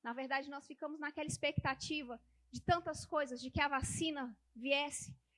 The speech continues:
de que o corona morresse mesmo, fosse embora do nosso país, fosse embora da nossa nação. Tantas expectativas, tantos planos. E,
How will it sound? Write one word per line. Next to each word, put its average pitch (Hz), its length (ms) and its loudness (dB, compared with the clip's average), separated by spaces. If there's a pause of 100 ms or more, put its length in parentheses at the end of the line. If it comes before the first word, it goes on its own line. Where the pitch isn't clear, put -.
(100)
de 233 120 -6
que 339 140 -4
o 330 40 -2
corona 294 560 2 (1400)
morresse 302 680 4
mesmo, 262 400 0
fosse 294 320 -4
embora 285 320 0
do 269 100 -4
nosso 269 280 -6
país, 254 480 -4
fosse 277 300 -6
embora 277 300 0
da 277 100 -8
nossa 277 300 -8
nação. 262 520 -6 (380)
Tantas 370 260 2
expectativas, 294 1040 -2
tantos 311 400 -4
planos. 285 840 0 (640)
E, 294 300 -4